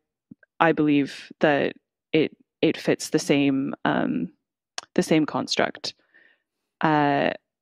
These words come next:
I'm not sure if I <laughs> have the, the, um, you know, the hard scientific evidence to, to back that up, but, um, I, you know, I would be willing to, um, to bet that those are linked concepts.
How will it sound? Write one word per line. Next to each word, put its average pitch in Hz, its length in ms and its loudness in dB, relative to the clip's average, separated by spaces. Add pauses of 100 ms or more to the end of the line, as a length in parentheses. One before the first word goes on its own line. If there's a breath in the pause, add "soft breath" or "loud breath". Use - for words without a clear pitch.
(420)
I'm 190 120 4
not 220 180 2
sure 240 140 4
if 214 120 2
I - 20 2
<laughs> - 20 2
have 202 500 2
the, 226 360 0 (300 loud breath)
the, 170 280 4
um, 151 420 0 (180)
you 175 100 -2
know, 147 120 2
the 170 80 0
hard 160 240 0
scientific 170 420 2
evidence 151 600 0
to, - 220 2 (140)
to 175 120 2
back - 260 0
that 147 160 2
up, - 260 0 (120)
but, 156 540 0 (120)
um, 147 420 0 (960 soft breath)
I, 151 400 4
you 156 80 2
know, 147 80 4
I 175 100 6
would 170 100 4
be 165 120 4
willing 139 320 2
to, 139 520 0 (120)
um, - 460 -2 (280)
to - 140 0
bet 92 280 2 (260)
that 147 320 0 (280)
those 156 200 2
are 143 100 4
linked - 380 -2
concepts. - 800 -2